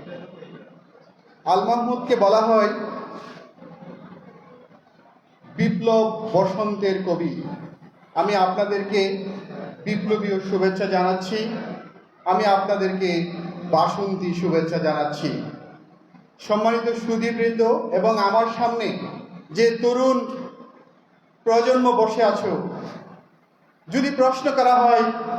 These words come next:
আল মাহমুদ কে, তোমরা হয়তো বলবে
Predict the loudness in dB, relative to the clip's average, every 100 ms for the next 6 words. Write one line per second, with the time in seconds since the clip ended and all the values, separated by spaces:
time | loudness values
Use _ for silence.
0 | -6 -6 0 2 2 2 2 0 -4 0
1 | 2 2 0 -8 -12 -14 -18 -20 -20 _
2 | -20 -20 -20 -20 -8 -2 2 2 2 2
3 | 4 4 2 4 2